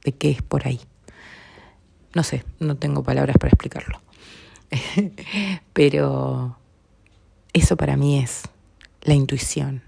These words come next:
esa certeza interna de que es por ahí o no es por ahí. Y, y me dejo guiar por eso.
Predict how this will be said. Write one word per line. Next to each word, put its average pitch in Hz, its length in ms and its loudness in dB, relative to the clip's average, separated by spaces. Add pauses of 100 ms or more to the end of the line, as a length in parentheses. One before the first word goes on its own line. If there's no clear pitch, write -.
(120)
esa - 200 -4
certeza 143 960 -2
interna 143 720 -2
de 127 140 -4
que 131 420 -6
es 156 160 -2
por - 200 -6
ahí 151 360 0
o 151 120 2
no 147 200 6
es 139 100 0
por 147 240 -2
ahí. 147 300 0 (1500)
Y, 120 240 -8 (500)
y - 60 -2
me 165 100 0
dejo 170 200 -2
guiar 170 260 0
por 151 120 -8
eso. - 180 -8